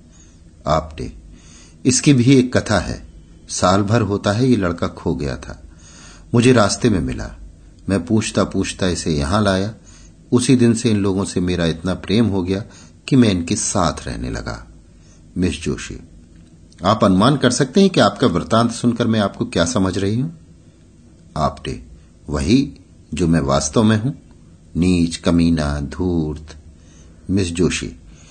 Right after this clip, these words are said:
नहीं, आप मुझ पर कितना अन्याय कर रहे हैं। पहला अन्याय तो क्षमा कर सकती हूं,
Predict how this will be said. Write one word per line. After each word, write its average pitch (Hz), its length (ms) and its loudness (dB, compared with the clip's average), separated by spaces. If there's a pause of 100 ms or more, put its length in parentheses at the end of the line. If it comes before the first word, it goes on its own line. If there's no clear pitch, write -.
(240)
नहीं, 104 460 2 (520)
आप 90 220 0
मुझ 98 140 0
पर - 160 -4
कितना 127 320 0
अन्याय 76 360 0
कर 67 160 -8
रहे 62 160 -10
हैं। - 340 -16 (640)
पहला 123 280 4
अन्याय 131 320 6
तो 127 140 2
क्षमा 87 320 0
कर 80 160 -6
सकती - 380 -2
हूं, 73 160 -4